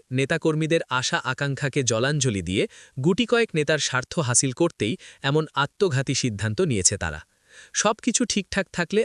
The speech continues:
আগামীকাল এই জোটের ঘোষণা আসতে পারে। আর এর মধ্য দিয়ে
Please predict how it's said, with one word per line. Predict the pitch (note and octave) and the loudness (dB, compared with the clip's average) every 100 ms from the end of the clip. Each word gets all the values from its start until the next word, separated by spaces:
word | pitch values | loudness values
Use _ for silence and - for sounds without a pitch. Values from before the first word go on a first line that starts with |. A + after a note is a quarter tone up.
| - | 2
আগামীকাল | C3 C#3 C3+ A2+ C#3+ - - - | 0 2 0 0 0 -2 -8 0
এই | G3 E3+ | 2 4
জোটের | D3 D#3 C3 | 2 2 0
ঘোষণা | A2 - E3 | -2 0 0
আসতে | F3 - G2 | -2 -2 -4
পারে। | E2 C#2+ _ _ _ _ - | -6 -10 _ _ _ _ -2
আর | B2+ - | -2 2
এর | E3 A3 | 2 4
মধ্য | F#3 D#3 G3+ | 0 2 0
দিয়ে | D3+ | 0